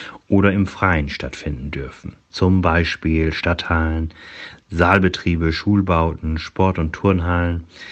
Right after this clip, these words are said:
In unseren regionalen Tageszeitungen konnte man in den letzten Tagen schon vermehrt Artikel über unsere Kirchengemeinden lesen, in denen bekannt gegeben wurde, wann und wie sich Bürgerinnen und Bürger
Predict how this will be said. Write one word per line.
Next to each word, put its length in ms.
In 440
unseren 460
regionalen 560
Tageszeitungen 880
konnte 280
man 120
in 80
den 80
letzten 320
Tagen 340
schon 200
vermehrt 420
Artikel 440
über 320
unsere 300
Kirchengemeinden 840
lesen, 600
in 160
denen 240
bekannt 420
gegeben 520
wurde, 500
wann 460
und 320
wie 260
sich 300
Bürgerinnen 500
und 180
Bürger 400